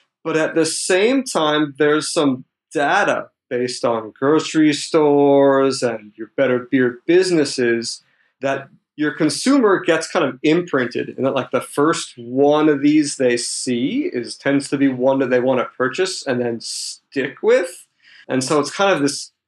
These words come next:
it's an arms race to get it to the consumer in July, maybe, like, early August if you're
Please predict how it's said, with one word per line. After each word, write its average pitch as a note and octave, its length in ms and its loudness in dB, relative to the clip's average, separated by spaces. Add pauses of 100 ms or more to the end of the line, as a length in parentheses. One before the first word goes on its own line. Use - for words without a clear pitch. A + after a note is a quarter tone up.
(100)
it's D3+ 160 -6
an D#3 100 2
arms F3+ 400 -2
race F3 280 2
to C3+ 160 -2 (220)
get F3 200 4
it A#2+ 200 -2 (420)
to F3+ 180 0
the D#3+ 100 0
consumer D#3 800 0 (320)
in C3 240 -4
July, C3 760 0 (520)
maybe, C#3+ 720 4
like, A#2 240 -2 (460)
early B2+ 320 0
August B2+ 420 0
if - 140 -8
you're A#2 100 -10